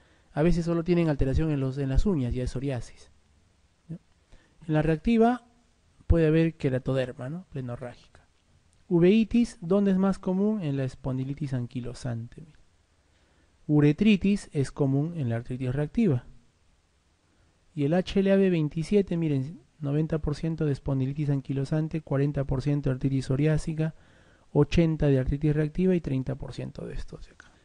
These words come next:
Entonces vamos a la espondilitis anquilosante. Es una enfermedad inflamatoria de etiología desconocida que afecta principalmente, ¿dónde? El ex-, el esqueleto as-, axial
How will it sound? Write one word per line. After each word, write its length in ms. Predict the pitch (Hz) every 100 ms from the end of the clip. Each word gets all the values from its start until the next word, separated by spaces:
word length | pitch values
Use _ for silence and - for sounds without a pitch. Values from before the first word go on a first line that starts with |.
| _
Entonces 360 | 165 160 190 190
vamos 280 | 190 196
a 80 | 185
la 60 | 175
espondilitis 600 | 156 - 156 151 180 160
anquilosante. 960 | 165 151 156 147 175 123 113 120 151
Es 80 | 165
una 120 | 165
enfermedad 300 | 160 156 156
inflamatoria 600 | 160 - 151 147 151 165
de 60 | 165
etiología 520 | 143 123 123 - 160
desconocida 840 | 151 151 - 160 156 156 175 175 175
que 120 | 143
afecta 360 | - 160 -
principalmente, 720 | 160 143 135 143 151 160 156 151
¿dónde? 280 | 165 180 180
El 120 | 135
ex-, 180 | 123 139
el 160 | 139
esqueleto 640 | 151 127 - 143 156 - 160
as-, 260 | 160 - 170
axial 500 | 156 - 175 185